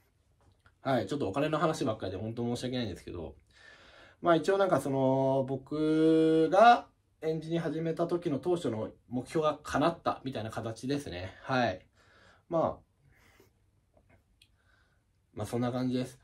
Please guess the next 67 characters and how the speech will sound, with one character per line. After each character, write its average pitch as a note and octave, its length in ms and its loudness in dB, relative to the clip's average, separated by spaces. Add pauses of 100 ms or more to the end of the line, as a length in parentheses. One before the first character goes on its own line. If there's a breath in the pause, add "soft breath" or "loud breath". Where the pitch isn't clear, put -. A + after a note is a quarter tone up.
ま D#3 60 2
あ - 40 4
そ A#2+ 100 0
の A2+ 40 0
慣 B2+ 120 2
れ E3 140 8
る B2 280 2
時 A#2+ 180 -6
間 B2+ 180 0
と - 80 -6
か B2+ 80 -2
も G#2 140 -2
必 - 260 -8
要 A2 160 0
で、 A#2 400 -2 (2000 soft breath)
ま C#3 120 2
あ C#3 40 2
ち D#3+ 60 2
ょ E3 60 6
っ - 20 -2
と D3 80 -2
動 D#3+ 180 6
画 G3 140 10
出 G3+ 160 8
し - 80 -6
た B3+ 120 4
い C4+ 40 6
ん C4 80 4
だ A#3+ 100 8
け A3+ 100 4
ど、 B3+ 520 10 (380 soft breath)
ま G3 120 10
あ F3 40 8
も F3+ 120 4
と A3+ 80 2
も C4+ 80 4
と C4+ 120 6
ね、 B3+ 100 8
そ C4 100 2
ん C4 40 6
な B3 80 6
ク B3 120 0
オ C4 60 4
リ C4+ 100 4
テ C#4 60 2
ィ A#3+ 60 0
高 C4 180 6
い B3+ 60 8
も F3 60 2
の C#3+ 80 4
上 C#3 60 2
げ D#3+ 60 2
て E3+ 100 -2
る F#3 60 0
も F#3 240 -2
つ F#3 80 -10
も F#3 80 -6
り F3+ 60 -4
な F#3+ 100 2
か F3+ 80 4
っ C#3+ 60 -4
た G#2 100 -4
ん F#2 40 -6
で F#2 60 -8
す - 60 -16
け G#2 80 -6
ど、 G2 320 -6